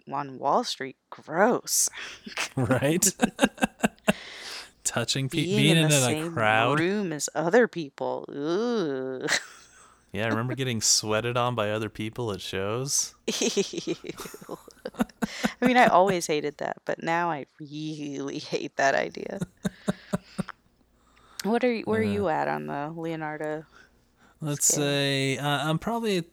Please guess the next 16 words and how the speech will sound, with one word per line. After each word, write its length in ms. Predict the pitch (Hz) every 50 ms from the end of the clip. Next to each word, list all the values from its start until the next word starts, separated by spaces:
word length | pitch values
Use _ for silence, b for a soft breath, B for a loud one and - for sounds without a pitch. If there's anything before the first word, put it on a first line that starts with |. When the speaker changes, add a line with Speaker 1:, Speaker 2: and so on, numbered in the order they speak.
| _ _ -
Speaker 2:
let's 480 | 185 208 208 208 214 214 208 202 - -
say 200 | - 196 170 143
it's 100 | 127 -
probably 280 | - 170 156 139 127 113
a 20 |
seven. 480 | - - - 135 117 113 117 131 143 139
I 80 | 123
did 180 | 123 123 123 123
see 200 | - - 131 123
my 120 | 117 107
parents 380 | 104 - - 110 107 101 101 -
this 200 | 104 104 - -
weekend 460 | 101 98 98 - 101 101 101 98 98
and 180 | 98 95 95 95
the 40 |
puppy. 520 | - - - 95 95 - 98 98 104 120